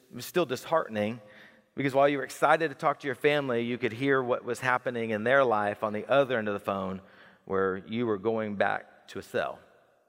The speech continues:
He said meals, Christmas dinner, two slices of cold cuts, slice of cheese, an old hot dog bun, some peaches,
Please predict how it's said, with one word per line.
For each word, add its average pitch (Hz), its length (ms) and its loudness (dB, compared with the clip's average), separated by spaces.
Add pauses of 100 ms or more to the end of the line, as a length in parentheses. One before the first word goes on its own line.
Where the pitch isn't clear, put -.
(1400)
He 120 40 -6
said 113 160 0
meals, 113 600 -2 (720)
Christmas 139 400 -2
dinner, 120 400 0 (1120)
two 135 160 -2
slices 127 400 2
of 101 120 -14
cold 135 260 0
cuts, - 420 0 (640)
slice 120 320 2
of 110 80 -16
cheese, 143 600 -6 (500)
an 107 80 0
old 123 160 4
hot 135 260 2
dog 139 300 6
bun, 139 260 2
some 113 180 -8
peaches, 180 640 -2